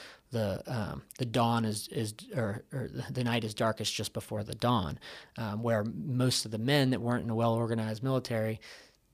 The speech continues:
didn't, uh, didn't understand the strategy, but Sam Houston knew that that was the only way that they were gonna win.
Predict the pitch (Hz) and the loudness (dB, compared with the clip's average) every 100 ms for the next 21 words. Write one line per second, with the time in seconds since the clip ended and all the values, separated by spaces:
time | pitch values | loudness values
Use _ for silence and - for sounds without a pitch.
0 | - 135 123 113 - 117 104 101 - _ | 0 2 2 0 0 0 0 -4 -10 _
1 | _ - 135 131 110 - 127 110 - 110 | _ 2 4 4 2 0 0 0 0 0
2 | 107 104 98 80 _ _ - 107 - _ | 0 -2 -6 -8 _ _ -4 -4 -6 _
3 | - - 120 110 117 - 107 113 117 113 | -2 2 4 2 2 2 0 2 2 2
4 | 107 104 107 107 113 113 107 92 - 76 | 0 -2 -2 -2 -4 -2 -2 -2 -4 -4
5 | - - - 71 | -4 -6 -4 -6